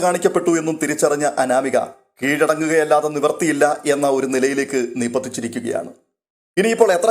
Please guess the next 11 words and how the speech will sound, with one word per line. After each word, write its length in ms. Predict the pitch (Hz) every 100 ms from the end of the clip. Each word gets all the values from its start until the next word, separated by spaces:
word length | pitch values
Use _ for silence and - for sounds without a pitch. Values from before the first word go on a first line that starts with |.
| 214
കാലമാണോ 400 | 208 208 202 196 180
തനിക്ക് 220 | 175 185
അവിടെ 140 | 175 170
നിൽക്കുവാൻ 360 | 156 196 185 -
കഴിയുക, 260 | 139 127 120 - 120
അത്രയും 300 | - 175 165
കാലം 240 | 147 143 139 131
ദേവയാനിക്ക് 580 | 139 151 165 160 156 160 151
അടിമപ്പണി 500 | 131 151 170 170 160 151
ചെയ്ത് 200 | 135 131 -
അവിടെ 180 | 127